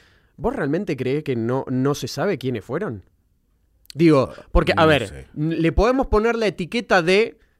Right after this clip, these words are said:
Speaker 1: la vieja guardia, por ejemplo, ¿no? Que es, es esa f-, barra o fracción disidente de la barra de lo-, de la Ultrasur, ¿sí? Por ejemplo, digo, y que no
Speaker 2: No
Speaker 1: sabe,
Speaker 2: sé.
Speaker 1: no sa-, ¿me vas a decir que puertas adentro no saben quién es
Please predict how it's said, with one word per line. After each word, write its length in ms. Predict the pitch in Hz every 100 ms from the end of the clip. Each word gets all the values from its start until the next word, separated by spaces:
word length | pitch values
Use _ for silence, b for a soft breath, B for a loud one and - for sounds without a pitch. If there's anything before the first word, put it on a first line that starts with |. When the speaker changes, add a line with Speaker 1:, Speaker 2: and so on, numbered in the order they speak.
| -
Speaker 1:
la 160 | 147 156
vieja 280 | 185 175 175
guardia, 460 | 208 208 160 107 _
por 140 | - 160
ejemplo, 500 | 175 220 175 139 - -
¿no? 280 | 151 247 -
Que 120 | 165
es, 180 | - -
es 220 | 160 147
esa 220 | 175 - 160
f-, 260 | - - -
barra 880 | 120 123 131 185 190 175 170 151
o 180 | 151 156
fracción 520 | - 151 - 190 202
disidente 600 | 165 151 151 170 185 156
de 80 | 147
la 100 | 143
barra 300 | 165 202 170
de 80 | 135
lo-, 140 | 135 139
de 160 | 135
la 80 | 143
Ultrasur, 520 | 151 151 135 220 233 _
¿sí? 300 | - 202 233 b b
Por 140 | - 160
ejemplo, 340 | 196 226 175 147
digo, 320 | 170 151 - b b b b _ -
y 100 | 127
que 120 | 127
no 80 | 135
Speaker 2:
No 40 |
Speaker 1:
sabe, 200 | 135 135 139
Speaker 2:
sé. 40 |
Speaker 1:
no 120 | 139 139
sa-, 120 | 156 127
¿me 140 | 131
vas 120 | 143
a 40 | 139
decir 200 | 127 147
que 80 | 139
puertas 320 | 147 139 131
adentro 320 | 143 143 123
no 100 | 123
saben 300 | 139 139 120
quién 140 | 127
es 260 | 135 135